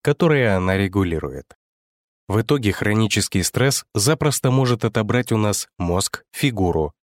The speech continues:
иммунитет и активное долголетие. Не доедая,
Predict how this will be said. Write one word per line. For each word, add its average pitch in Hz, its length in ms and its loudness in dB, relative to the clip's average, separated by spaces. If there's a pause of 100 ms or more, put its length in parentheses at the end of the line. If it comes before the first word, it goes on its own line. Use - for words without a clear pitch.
(120)
иммунитет 117 720 0 (280)
и 113 120 2
активное 123 640 0
долголетие. 107 880 -2 (1000)
Не 110 220 2
доедая, 101 760 0